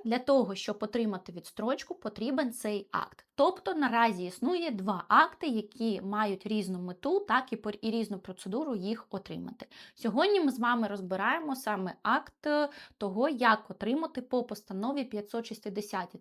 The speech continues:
Тобто для того, щоб оформити відстрочку. Не для того, щоб виїхати за кордон, а для того, щоб оформити. Також у вас одразу можуть виникнути певні питання: «О Боже, а що ж робити зі старим актом? І взагалі,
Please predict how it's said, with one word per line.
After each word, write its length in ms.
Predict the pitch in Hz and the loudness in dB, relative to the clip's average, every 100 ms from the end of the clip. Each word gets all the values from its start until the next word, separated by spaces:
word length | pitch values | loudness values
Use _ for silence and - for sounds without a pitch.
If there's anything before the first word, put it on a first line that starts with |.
| - | -2
Тобто 420 | 247 240 - 339 | 0 0 -2 -2
для 200 | 233 214 | 0 -2
того, 400 | - 233 285 339 | 0 0 2 0
щоб 360 | - 269 240 - | -4 -2 -2 -2
оформити 760 | 220 - - 214 240 247 254 | -6 -6 -4 -2 0 -2 -4
відстрочку. 640 | 208 208 - 185 170 - 190 | -4 -6 -6 -8 -8 -12 -10
Не 120 | 190 | -6
для 140 | 196 190 | -4 -4
того, 260 | 220 240 | -6 -6
щоб 160 | 285 294 | -6 -6
виїхати 420 | 247 208 202 - | -2 -2 -4 -10
за 120 | 185 185 | -10 -10
кордон, 360 | - 185 165 - | -10 -10 -10 -10
а 80 | |
для 120 | 185 185 | -8 -6
того, 300 | 226 254 208 | -4 -4 -4
щоб 280 | - 208 - | -8 -10 -8
оформити. 640 | 202 - - - - - - - - - - | -10 -6 -8 -8 -14 -18 -20 -20 -20 -20 -6
Також 380 | 247 302 403 320 | -2 2 2 4
у 40 | |
вас 280 | 277 294 269 | 6 6 4
одразу 400 | 226 254 285 254 | 2 4 4 4
можуть 360 | 240 240 226 | 4 0 -2
виникнути 480 | 240 262 254 240 226 | 2 2 2 -2 -4
певні 320 | 226 226 214 | -2 0 0
питання: 540 | 208 214 254 320 330 254 | -4 -4 2 2 2 -2
«О 60 | 226 | -2
Боже, 380 | 202 269 277 240 | 0 2 2 -2
а 60 | 214 | -4
що 180 | - | -4
ж 120 | 254 214 | -4 -4
робити 520 | 208 220 240 214 202 - - - | 0 2 2 0 -4 -8 -12 -4
зі 140 | 208 | -2
старим 440 | 226 202 208 294 277 | -2 -2 0 0 2
актом? 580 | 277 285 - 262 247 254 - - _ _ _ _ _ | 2 2 0 2 2 0 -8 -20 _ _ _ _ _
І 80 | - | -4
взагалі, 640 | 202 208 202 247 226 214 | 2 4 4 4 4 4